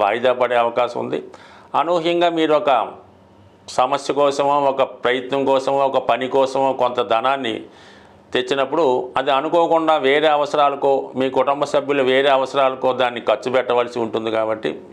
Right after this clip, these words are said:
ఏదైనా అటు కుటుంబపరమైనటువంటి సమస్యలు, వ్యక్తిగత సమస్యలు జాతకుడిని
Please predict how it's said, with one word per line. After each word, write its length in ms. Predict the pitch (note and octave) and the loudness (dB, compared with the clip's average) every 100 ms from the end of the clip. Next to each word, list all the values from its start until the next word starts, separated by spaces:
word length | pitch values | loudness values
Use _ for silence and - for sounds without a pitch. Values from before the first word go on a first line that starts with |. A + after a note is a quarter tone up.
| A#2 | -2
ఏదైనా 300 | B2+ B2+ C#3+ - - - - - A#2 | 0 0 -2 -6 -14 -20 -20 -8 -6
అటు 140 | A#2+ B2+ | -4 -2
కుటుంబపరమైనటువంటి 1120 | B2 D3 D#3 D3 D3+ D3 D3 D3 C#3 C#3 C3+ C3 | 0 0 0 2 2 2 0 -2 -4 -2 -2 -2
సమస్యలు, 460 | B2+ C3 - C3+ C#3 C3+ - - G2+ | -2 -2 -4 -2 -2 -4 -10 -6 -2
వ్యక్తిగత 480 | A#2 - D3+ D3 C#3+ C#3 | -2 -2 0 0 0 0
సమస్యలు 440 | C3+ C3+ C3 C3 C3+ C3 | 0 0 -2 -2 0 2
జాతకుడిని 560 | A#2 A#2+ B2+ B2+ A#2+ | 0 0 -2 -2 -2